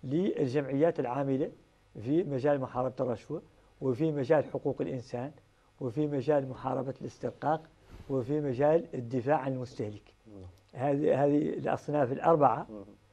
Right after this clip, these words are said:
Speaker 1: من، آه، الجمعيات،
Speaker 2: نعم.
Speaker 1: آه، ينبغي لها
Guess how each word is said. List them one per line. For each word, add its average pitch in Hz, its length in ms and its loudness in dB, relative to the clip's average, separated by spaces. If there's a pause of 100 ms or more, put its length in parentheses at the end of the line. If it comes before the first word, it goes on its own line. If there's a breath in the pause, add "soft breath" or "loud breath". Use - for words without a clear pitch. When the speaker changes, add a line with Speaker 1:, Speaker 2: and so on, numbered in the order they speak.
(160)
Speaker 1:
من، 139 360 -2
آه، 131 840 0
الجمعيات، 131 640 -2 (260)
Speaker 2:
نعم. 98 100 -18 (220)
Speaker 1:
آه، 65 840 -2
ينبغي 143 600 6
لها 131 360 4